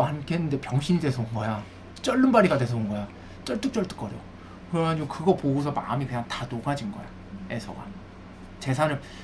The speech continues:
근데 만약에 얘가 멀쩡한 상태에서 에서한테 돈을 내밀었어.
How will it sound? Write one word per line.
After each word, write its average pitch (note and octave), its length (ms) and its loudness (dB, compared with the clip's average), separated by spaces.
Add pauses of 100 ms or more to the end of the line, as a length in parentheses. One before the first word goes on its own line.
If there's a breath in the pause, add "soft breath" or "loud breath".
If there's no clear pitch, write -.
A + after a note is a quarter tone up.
(120 loud breath)
근데 E3 160 4
만약에 C#3+ 420 6
얘가 B2+ 160 4
멀쩡한 A#2+ 340 4
상태에서 C#3+ 540 2 (100)
에서한테 C#3 460 0 (400)
돈을 D3+ 220 0
내밀었어. A2+ 520 -2